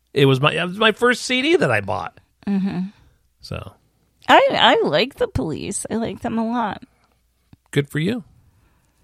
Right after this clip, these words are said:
Speaker 2: I would see The Police if I
Speaker 1: I,
Speaker 2: had
Speaker 1: I
Speaker 2: the
Speaker 1: have seen
Speaker 2: opportunity.
Speaker 1: The Police, and I've seen Sting solo.
Speaker 2: I don't know if I'd care for him as much solo
Speaker 1: I saw
Speaker 2: as
Speaker 1: him
Speaker 2: with,
Speaker 1: down in, um,
Speaker 2: with The Police.
Speaker 1: Bloomington,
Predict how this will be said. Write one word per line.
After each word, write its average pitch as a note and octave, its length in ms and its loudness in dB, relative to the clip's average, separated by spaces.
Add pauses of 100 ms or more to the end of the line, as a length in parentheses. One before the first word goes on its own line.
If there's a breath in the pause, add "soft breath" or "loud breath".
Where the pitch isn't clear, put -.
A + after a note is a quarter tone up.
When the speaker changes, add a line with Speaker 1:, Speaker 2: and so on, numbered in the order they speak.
(880)
Speaker 2:
I G#3 140 2
would A3 180 2
see - 240 -4
The A#3 120 -2
Police - 480 -8
if - 160 -10
I - 60 -4
Speaker 1:
I, G#2 160 0
Speaker 2:
had - 40 0
Speaker 1:
I A2+ 240 2
Speaker 2:
the F2+ 60 2
Speaker 1:
have A2 200 2
seen A#2+ 200 0
Speaker 2:
opportunity. G#2+ 160 0
Speaker 1:
The F#2+ 100 0
Police, B2+ 540 -2
and A#2+ 120 2
I've A#2+ 120 0
seen C3 180 -4
Sting C#3+ 320 -4
solo. - 480 -8 (640 loud breath)
Speaker 2:
I - 40 -12 (400 loud breath)
don't C#5 160 -8
know C5 100 -4
if B4+ 120 -8
I'd - 180 -2
care - 180 -2
for - 160 -8
him - 180 0
as - 200 -6
much F#3+ 260 -4
solo E3+ 360 0
Speaker 1:
I - 20 2
saw D3+ 140 2
Speaker 2:
as B2 120 2
Speaker 1:
him C3 120 0
Speaker 2:
with, A2 60 2
Speaker 1:
down A2+ 220 2
in, G#2+ 140 -2
um, E2+ 180 -8
Speaker 2:
with G3 200 -4
The - 120 -2
Police. - 580 -6
Speaker 1:
Bloomington, B2 840 4